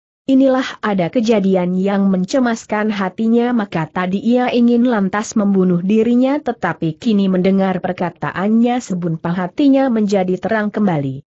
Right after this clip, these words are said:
Pengharapannya timbul bahwa ia dapat mengalahkan musuh-musuhnya yang sangat tangguh dan lihai. Bo Yang Kang dan Teng Goan Ho Shio juga pada datang menghampiri Li Chong Bun.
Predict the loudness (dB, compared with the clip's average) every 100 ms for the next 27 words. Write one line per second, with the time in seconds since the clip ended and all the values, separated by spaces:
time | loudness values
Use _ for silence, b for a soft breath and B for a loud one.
0 | _ _ -4 -2 0 -2 -2 -2 -2 -2
1 | -2 0 2 2 2 0 2 0 0 0
2 | 0 0 -2 -2 -6 -2 -2 0 0 -2
3 | -4 -2 0 0 -2 -4 -4 -4 0 2
4 | 2 2 0 -2 -2 -4 -4 -2 0 2
5 | 0 0 0 0 -2 -4 -6 -12 -18 _
6 | _ _ _ 0 2 2 2 0 2 2
7 | 2 2 0 0 0 0 0 -2 -2 0
8 | 0 0 0 2 2 2 2 0 0 -2
9 | -2 -2 0 0 -2 -2 -2 0 2 2
10 | 0 -2 0 0 2 2 0 -2 -4 -2
11 | 0 0 -2 -6